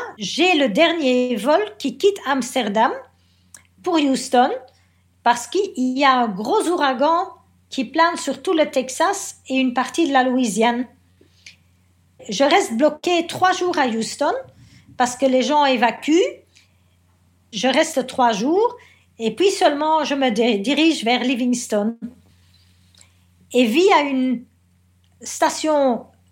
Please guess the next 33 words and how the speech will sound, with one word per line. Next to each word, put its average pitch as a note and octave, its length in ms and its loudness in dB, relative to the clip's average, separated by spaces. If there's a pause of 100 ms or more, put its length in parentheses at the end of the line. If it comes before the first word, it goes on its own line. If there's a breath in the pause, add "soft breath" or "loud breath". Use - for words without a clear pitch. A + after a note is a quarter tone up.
de A3+ 140 2
radio C4 420 2
locale A3+ 540 0
pour C4+ 160 -4
les C#4+ 160 0
détenus, A3+ 460 -2 (480 soft breath)
ils A#3 240 -2
ont C4 120 2
tous F4 240 0
l'habitude B3+ 520 2
d'écouter B3+ 440 -2
cette, B3+ 340 -4
cette, B3 360 -2
euh, G#3+ 220 2
émission. B3 580 0 (680 soft breath)
Je, G#3+ 260 0
j'ai G3+ 500 -2
la E4+ 140 4
possibilité B3+ 680 -2
d'envoyer B3+ 420 2
un A#3+ 120 4
message A#3+ 560 0
en A3 160 -2
antenne G#3 460 -2 (1080 soft breath)
pour C#4 180 0
dire D#4+ 360 2
que C4+ 100 0
je A3+ 180 0
suis A3 260 -6
bien D4 280 0
arrivée B3 400 0
à G#3+ 100 2
Houston C4 460 -2